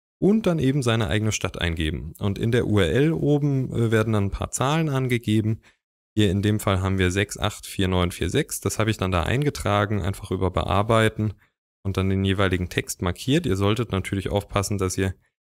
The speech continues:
nichts ersetzt, was ihr später noch braucht und auch das Semikolon am Ende respektieren.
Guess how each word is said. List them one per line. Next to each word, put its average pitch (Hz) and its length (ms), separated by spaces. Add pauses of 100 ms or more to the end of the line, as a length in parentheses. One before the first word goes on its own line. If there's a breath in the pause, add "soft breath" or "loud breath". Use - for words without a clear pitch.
nichts 123 300
ersetzt, 107 540
was 98 180
ihr 95 160
später 101 420
noch 101 160
braucht 95 540
und 120 320
auch 107 200
das - 180
Semikolon 110 680
am 85 160
Ende 92 320
respektieren. 92 640